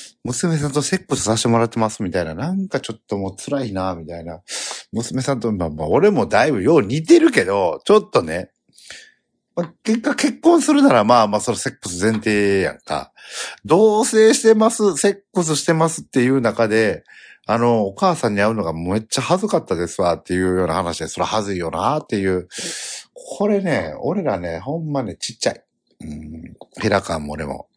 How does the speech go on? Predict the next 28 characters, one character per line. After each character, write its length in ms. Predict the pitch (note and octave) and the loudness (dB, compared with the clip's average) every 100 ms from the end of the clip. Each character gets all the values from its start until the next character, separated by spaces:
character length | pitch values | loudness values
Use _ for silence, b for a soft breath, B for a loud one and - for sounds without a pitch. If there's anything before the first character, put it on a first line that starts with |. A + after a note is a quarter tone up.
| - | -4
も 160 | A#2+ | -4
う 100 | D#3+ _ | -4 _
ち 60 | D#3 | -6
ょ 40 | |
っ 80 | - | -4
と 120 | F#2 | -8
ね、 140 | E2 | -8
な 160 | D2+ A2 | -6 -6
ん 120 | D3+ | -6
か 140 | - D#2 | -8 -8
ね、 260 | D#2 D#2 _ _ B B B B _ - | -10 -14 _ _ B B B B _ -8
も 200 | A#2+ E3 | -2 -2
う 40 | |
ち 80 | D#3+ | -4
ょ 20 | |
っ 20 | C3+ | -6
と 120 | F#2 | -4
な 140 | G2 | -4
ん 40 | B2 | -2
か 140 | F2+ | -4
こ 300 | - F2+ E2 | -2 -2 -2
う、 20 | |
ほ 140 | - F2+ | -2 -4
ら、 180 | D#2 | -4
や 100 | E2+ | -4
っ 80 | A#2+ | -4
ぱ 140 | A#2 E2+ | -4 -4
ね、 180 | D#2 | -6